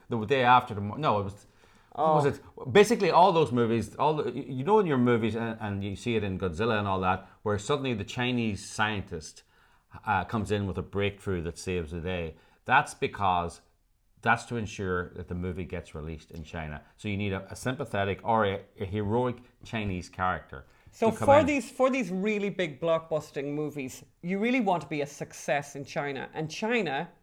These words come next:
Speaker 2: bizarrely, because it's China, because the C C P are running the country, the Chinese Communist Party, they only allow a certain number of movies in. So if your movie got chosen to be shown in China,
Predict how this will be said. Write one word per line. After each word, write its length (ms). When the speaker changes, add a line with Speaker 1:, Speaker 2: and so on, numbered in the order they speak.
Speaker 2:
bizarrely, 680
because 340
it's 200
China, 680
because 260
the 80
C 240
C 220
P 460
are 140
running 300
the 80
country, 420
the 80
Chinese 440
Communist 420
Party, 420
they 140
only 260
allow 240
a 60
certain 480
number 260
of 80
movies 380
in. 260
So 220
if 120
your 320
movie 440
got 240
chosen 580
to 100
be 80
shown 400
in 80
China, 500